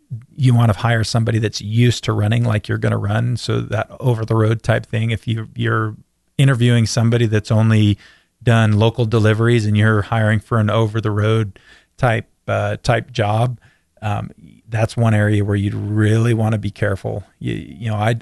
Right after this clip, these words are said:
I would avoid, unless there's some kind of circumstance that makes you feel really comfortable that, like, this person has some kind of life ex-, uh, circumstance that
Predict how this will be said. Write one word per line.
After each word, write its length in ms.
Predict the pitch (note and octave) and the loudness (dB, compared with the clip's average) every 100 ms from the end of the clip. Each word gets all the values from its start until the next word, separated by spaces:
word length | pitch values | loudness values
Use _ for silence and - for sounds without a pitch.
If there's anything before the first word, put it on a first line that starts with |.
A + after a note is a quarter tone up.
| - | 0
I 120 | B2 | 2
would 180 | B2+ A#2+ | 4 2
avoid, 520 | G2+ G#2 A2 A2+ A#2+ | 0 0 2 4 4
unless 340 | A2+ A#2+ A#2 | 2 2 0
there's 220 | - B2 - | 0 -2 0
some 160 | F3+ | -2
kind 260 | - F3+ E3+ | 0 0 2
of 60 | |
circumstance 720 | C#3+ E3 D#3+ E3 - D3+ D#3 - | 0 0 0 -2 -2 0 0 -2
that 200 | A2+ F2+ | -4 2
makes 320 | B2+ B2+ - | 4 2 0
you 80 | B2 | -4
feel 240 | - A#2 | 0 -2
really 340 | A2 A#2+ B2+ C3 | 2 2 2 0
comfortable 720 | - C3 - C3+ C#3 C#3 C3 | 0 -2 -2 -4 0 0 0
that, 180 | A#2 | -2
like, 220 | A2+ A#2 A2+ | -4 -8 -6
this 140 | A2+ | -8
person 340 | - B2 A#2 | -2 -2 0
has 180 | A#2 B2 | 0 0
some 140 | - A#2+ | -2 -2
kind 180 | C3+ | 0
of 60 | A2 | 0
life 280 | G#2+ B2 - | 0 0 -2
ex-, 260 | - - - | -6 -10 -18
uh, 120 | C3 - G#2+ - | -16 -16 -18 -10
circumstance 800 | - B2+ - B2+ B2 B2+ B2+ | -2 -2 -2 -6 -2 0 -2
that 120 | - | -4